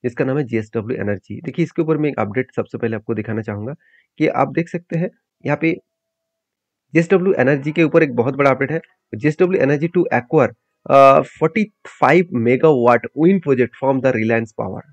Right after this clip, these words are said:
देखिए Reliance Power, अ, के साथ एक बिग डील किया और रिलायंस पावर का ही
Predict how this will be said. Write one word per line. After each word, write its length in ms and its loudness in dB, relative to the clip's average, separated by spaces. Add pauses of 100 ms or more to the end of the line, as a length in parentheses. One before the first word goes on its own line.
(120)
देखिए 360 0
Reliance 380 -4 (100)
Power, 280 4 (440)
अ, 180 4 (520)
के 100 4
साथ 260 -2
एक 160 -10
बिग 180 0
डील 120 0
किया 220 -4 (320)
और 120 0
रिलायंस 340 2 (140)
पावर 300 0
का 220 -4
ही 300 -2